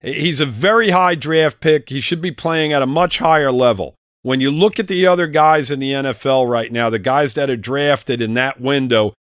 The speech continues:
they are excelling. They are going, they are doing above and beyond. And he's not. And it's that simple.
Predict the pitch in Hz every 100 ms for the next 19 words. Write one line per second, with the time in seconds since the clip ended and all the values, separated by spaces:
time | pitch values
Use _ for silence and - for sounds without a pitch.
0 | _ - 156 170 170 165 - - 180 180
1 | 143 87 - _ _ _ - 151 165 165
2 | 151 180 185 156 170 175 175 135 196 196
3 | 185 160 127 185 202 196 175 170 160 175
4 | 175 123 71 _ _ _ _ _ 139 151
5 | 170 185 160 196 214 120 _ _ _ _
6 | 131 147 151 - 190 202 - 196 214 170
7 | 101 -